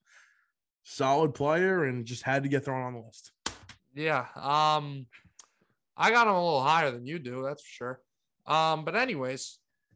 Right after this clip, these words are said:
Speaker 2: I'll start us off, uh, for my side with a little Robbie Grossman, a man where you probably said,
Speaker 1: That is
Speaker 2: "What the hell is
Speaker 1: disgusting.
Speaker 2: that?" Um, but Robbie Grossman put him,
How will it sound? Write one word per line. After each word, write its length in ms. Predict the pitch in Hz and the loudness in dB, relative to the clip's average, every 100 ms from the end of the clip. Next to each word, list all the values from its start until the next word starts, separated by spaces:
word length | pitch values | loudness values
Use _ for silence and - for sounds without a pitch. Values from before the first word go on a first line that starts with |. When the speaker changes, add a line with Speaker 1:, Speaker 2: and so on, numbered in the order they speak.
| _ _ _ | _ _ _
Speaker 2:
I'll 160 | 160 226 | 2 2
start 320 | - 196 160 | 2 2 4
us 200 | 151 143 | 2 0
off, 300 | 151 135 135 - _ _ - | 2 2 0 -6 _ _ -8
uh, 420 | 127 120 120 117 | -6 -4 -4 -4
for 160 | - 127 | -8 -4
my 260 | 139 196 | 0 2
side 460 | 233 - 127 120 120 | 0 -2 -2 -2 -4
with 320 | 123 131 - | -6 -6 -6
a 20 | |
little 300 | 156 226 247 | -2 0 2
Robbie 440 | 180 196 220 233 196 | 4 4 4 2 -6
Grossman, 680 | 160 165 180 185 139 127 | -2 2 2 0 -6 -8
a 100 | 120 | -8
man 400 | 120 135 160 180 165 | -8 -4 -2 -2 -2
where 120 | 147 | -6
you 140 | 127 | -6
probably 460 | 117 160 165 156 147 | -4 0 0 -2 -6
said, 420 | - 135 123 104 | -4 -4 -4 -6
Speaker 1:
That 80 | 104 - - - - _ - | -10 -14 -20 -20 -20 _ -20
is 160 | - - | -14 -4
Speaker 2:
"What 280 | 135 160 - | 0 0 2
the 120 | 165 | 2
hell 280 | 156 160 147 | 4 2 2
is 120 | 139 | 2
Speaker 1:
disgusting. 500 | 147 175 151 156 - - | 2 4 4 2 -4 -2
Speaker 2:
that?" 40 | |
Um, 540 | 143 143 143 135 127 120 | 2 4 2 0 -6 -6
but 360 | 135 196 202 180 - _ _ _ - | 2 6 4 2 -8 _ _ _ -8
Robbie 340 | 143 220 392 | -2 0 0
Grossman 580 | 359 320 320 285 262 240 | -4 -4 -6 -8 -8 -4
put 140 | 262 262 | -2 -2
him, 260 | 247 240 | -4 -10